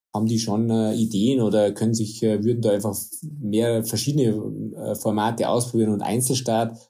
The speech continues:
hast du jetzt wirklich bloß noch diesen einen, äh, diese eine Kurzdistanz da über zehn Kilometer oder fünfzehn Kilometer, die im Einzelstart passiert. Also all die großen. Und wenn du schaust, was sind die großen, äh, zuschauerträchtigen,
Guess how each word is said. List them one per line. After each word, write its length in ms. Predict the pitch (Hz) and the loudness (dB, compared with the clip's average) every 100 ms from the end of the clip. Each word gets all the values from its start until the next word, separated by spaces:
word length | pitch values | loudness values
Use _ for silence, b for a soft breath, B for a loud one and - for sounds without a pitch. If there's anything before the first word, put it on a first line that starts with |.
| _ | _
hast 180 | 123 123 | -4 2
du 40 | 123 | 2
jetzt 180 | 107 | 2
wirklich 300 | 131 131 117 | 0 -2 -2
bloß 200 | - 110 | 0 2
noch 140 | 117 110 | 2 2
diesen 300 | 104 110 113 | 0 -2 -2
einen, 800 | 62 101 123 117 113 110 110 _ _ - - | -2 -2 0 2 2 2 -2 _ _ -14 -4
äh, 360 | 107 104 104 | 0 2 2
diese 260 | 104 101 110 | 0 -2 -2
eine 220 | 110 113 | 0 0
Kurzdistanz 880 | 113 120 127 - 120 - 107 110 - | 0 0 0 -2 -2 0 0 0 2
da 100 | 113 | 2
über 160 | 107 | 2
zehn 240 | - 117 123 | 0 0 0
Kilometer 460 | 123 123 113 107 | 0 0 0 0
oder 120 | 107 101 | -2 -2
fünfzehn 380 | 135 139 - | -2 -2 -2
Kilometer, 480 | 110 110 110 110 110 | 0 2 2 2 2
die 140 | 107 95 | 0 0
im 80 | |
Einzelstart 560 | 90 120 117 - 98 92 | 0 -2 -2 -2 -2 -2
passiert. 420 | 101 - 104 92 - _ _ - | -4 -2 -2 -2 -8 _ _ -6
Also 200 | 98 113 | -2 0
all 280 | 76 117 117 | 2 2 2
die 140 | 113 | 2
großen. 520 | 107 104 131 131 113 | 2 2 2 2 0
Und 100 | 95 | 2
wenn 120 | 110 | 2
du 260 | 113 107 104 | 4 4 2
schaust, 580 | - 85 110 127 127 - _ _ - | 0 2 4 2 0 -6 _ _ 0
was 180 | 110 - | 2 2
sind 180 | 120 | 2
die 240 | 135 120 110 | 4 4 4
großen, 760 | - 113 131 - 120 117 113 | 4 2 2 2 2 4 4
äh, 300 | 110 107 107 | 4 2 0
zuschauerträchtigen, 1400 | 107 135 135 110 113 117 113 113 110 107 104 101 98 - | -2 0 2 2 2 -2 -2 -2 0 2 0 -2 -6 -10